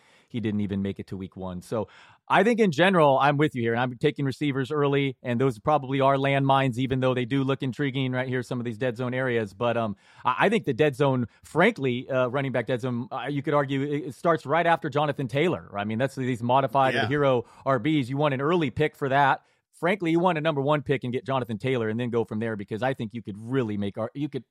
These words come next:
Speaker 1: nitpick absolutely every running back after him. I, I,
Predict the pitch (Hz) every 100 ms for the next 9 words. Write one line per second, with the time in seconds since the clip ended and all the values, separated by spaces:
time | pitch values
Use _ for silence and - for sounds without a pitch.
0 | 143 139 - 113 - - 127 127 123 117
1 | 110 - 160 170 185 143 147 143 110 101
2 | - _ _ _ _ 123 135 117 104 87
3 | 82 - 104 107